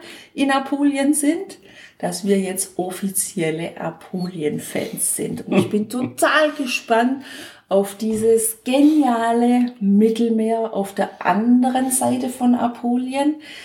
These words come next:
Speaker 1: wo ich im Internet schon ganz schöne Bilder gesehen habe. Marina di Pesculose heißt es.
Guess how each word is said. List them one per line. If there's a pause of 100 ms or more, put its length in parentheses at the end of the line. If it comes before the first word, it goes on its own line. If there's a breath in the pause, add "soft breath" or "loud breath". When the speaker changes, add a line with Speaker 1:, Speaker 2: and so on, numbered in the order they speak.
(260 loud breath)
Speaker 1:
wo
ich
im
Internet
schon
ganz (240)
schöne
Bilder
gesehen
habe. (520)
Marina (140)
di
Pesculose
heißt
es.